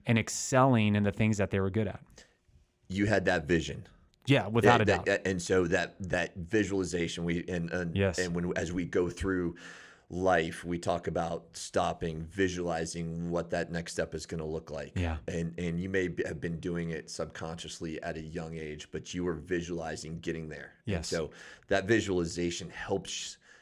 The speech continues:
Speaker 2: helps you to achieve
Speaker 1: Mm-hmm.
Speaker 2: those goals. So
Speaker 1: Mm-hmm.
Speaker 2: anybody who's, you know, who can say, "Oh, well, you know, wh-, why do I wanna sit down and visualize?"
Speaker 1: Mm-hmm.
Speaker 2: Well, I will tell you that there are, the top athletes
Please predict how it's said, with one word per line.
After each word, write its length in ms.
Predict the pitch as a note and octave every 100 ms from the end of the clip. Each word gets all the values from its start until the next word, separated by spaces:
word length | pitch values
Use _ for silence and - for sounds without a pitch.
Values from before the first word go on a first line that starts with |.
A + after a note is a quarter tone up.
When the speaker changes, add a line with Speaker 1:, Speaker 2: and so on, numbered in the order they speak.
| _ _
Speaker 2:
helps 420 | - B2 A#2+ -
you 100 | A2
to 200 | E2+ F#2+
achieve 640 | F2+ - - - G2+ D2 C#2+ - -
Speaker 1:
Mm-hmm. 260 | F#2 F2+ G#2+
Speaker 2:
those 240 | F2+ E2
goals. 380 | - E2 C#2 -
So 120 | F#2
Speaker 1:
Mm-hmm. 80 | F2+
Speaker 2:
anybody 300 | G2+ A2 A2
who's, 260 | F#2+ E2+ F#2
you 180 | E2+
know, 200 | F2 F2
who 140 | E2 F2
can 180 | E2+ E2
say, 140 | F2+
"Oh, 180 | E2+ F2+
well, 260 | F2 F2 F2
you 120 | F2+
know, 220 | E2 D#2+ - - - _ _
wh-, 240 | - - -
why 100 | G2
do 100 | A2
I 60 |
wanna 200 | G#2+ F#2
sit 200 | E2 G2
down 180 | F#2+ F2+
and 180 | E2+ E2
visualize?" 1000 | C3 - G2+ F2 E2+ D2+ D#2+ C#2+ - -
Speaker 1:
Mm-hmm. 260 | G2 D#2+ F#2+ G#2+
Speaker 2:
Well, 140 | F#2
I 20 | E2
will 140 | E2+
tell 260 | - - G2
you 220 | F2+ E2+
that 240 | F2 E2+
there 120 | F2 D#2
are, 160 | D#2+ -
the 120 | -
top 580 | - - C3 B2 - -
athletes 800 | G#2 F#2+ - E2+ - - - -